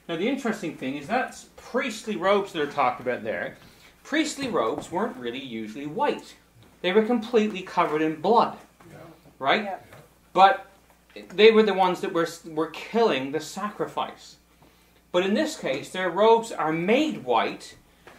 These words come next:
Speaker 1: because of the blood of the Lamb. They're not conducting the sacrifice, so to speak. The, the sacrifice has been conductive, and it has had a purifying effect upon them, right? It's changed them.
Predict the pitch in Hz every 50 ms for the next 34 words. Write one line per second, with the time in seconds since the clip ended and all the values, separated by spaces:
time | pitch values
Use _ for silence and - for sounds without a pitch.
0 | - - 220 214 214 - - - - 226 247 226 208 247 240 - 233 196 - 131
1 | 123 123 120 113 107 117 113 117 113 110 107 110 - - _ _ _ _ _ _
2 | _ _ _ - - - - _ _ _ - 135 143 202 262 320 349 320 254 185
3 | 143 127 - - - - 156 147 135 143 139 - - - 139 123 120 110 - 110
4 | 107 104 - - 110 - 110 95 82 76 - - 127 110 104 104 104 - - 104
5 | 107 - 220 214 - - _ _ _ _ _ _ - - _ _ _ _ - -
6 | 156 151 151 - - - 165 151 - - 220 247 277 269 226 202 - - 135 131
7 | 135 135 - 160 139 127 135 170 160 151 151 143 151 127 175 190 226 - - 135
8 | 113 110 127 139 156 151 147 127 147 156 156 151 156 - - 139 - 147 160 165
9 | 160 156 143 - - - - 202 220 247 220 208 - - 143 123 127 131 131 127
10 | 127 - 131 120 - - - - - - - - - - - 156 160 - - -
11 | - 190 - 254 226 - 107 95 - - 104 120 156 180 - - - - - -
12 | - - 160 160 160 - - - - - - 214 220 247 262 277 254 208 - -
13 | - 104 220